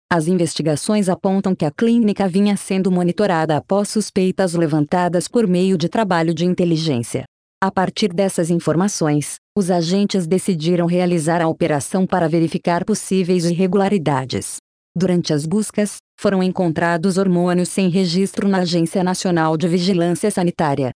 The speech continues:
além de medicamentos vencidos e produtos de origem desconhecida.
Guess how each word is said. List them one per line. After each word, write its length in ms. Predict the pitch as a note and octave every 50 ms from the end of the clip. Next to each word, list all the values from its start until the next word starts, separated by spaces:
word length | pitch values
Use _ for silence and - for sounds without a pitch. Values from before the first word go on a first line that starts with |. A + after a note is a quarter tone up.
| _ _
além 320 | - D#3 D#3 E3 G3+ G#3
de 120 | G3 F3+ F3
medicamentos 760 | F#3 F#3 D#3+ F3+ F3 F3+ E3 D#3+ E3 F3 F#3 - A3+ G#3 F#3
vencidos 540 | F#3 A#3 A3+ G3 - - A3+ A3+ G#3 A#3 G#3
e 80 | A#3
produtos 480 | - - F3+ D#3 D3+ E3 D#3+ - F3 D#3
de 80 | D#3+ F3+
origem 400 | F3 E3 F3 F3+ F3 F#3 F3+ F3+
desconhecida. 840 | F3 F3+ - - F#3+ F#3+ G3+ A3 G#3 - - G3 D3 G#2 G#2+ F#2